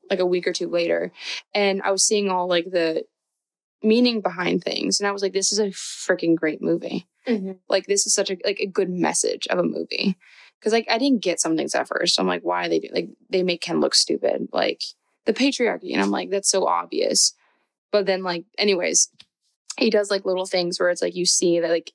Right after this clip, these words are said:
Speaker 1: that just transfers to, like, everyday life. Like, any, anyway, so I just thought it was, like, a really, really good movie. But it was after, like, I sat and was like, "All right, I'm gonna digest this. I'm gonna, like,"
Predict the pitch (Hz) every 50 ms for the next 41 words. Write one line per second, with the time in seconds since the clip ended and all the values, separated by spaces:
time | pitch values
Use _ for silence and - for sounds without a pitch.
0 | _ _ - 196 185 175 170 170 170 175 175 - - - - - 175 - 175 175
1 | - - - 90 - - - - - - - - - - - - - - - -
2 | - - 208 190 175 170 - - 185 180 170 165 165 165 165 - 190 185 190 202
3 | - 208 185 180 170 175 175 165 165 156 165 160 151 135 - - - - - -
4 | - - - - 185 190 - - - - _ - 202 196 190 185 - _ - 196
5 | 190 185 190 - - 180 175 180 165 - - 185 - - - 175 165 165 165 175
6 | 175 175 175 170 - 170 165 - - 180 175 175 175 - - - - - - -
7 | - - - - - - - 95 95 - - 87 - - - -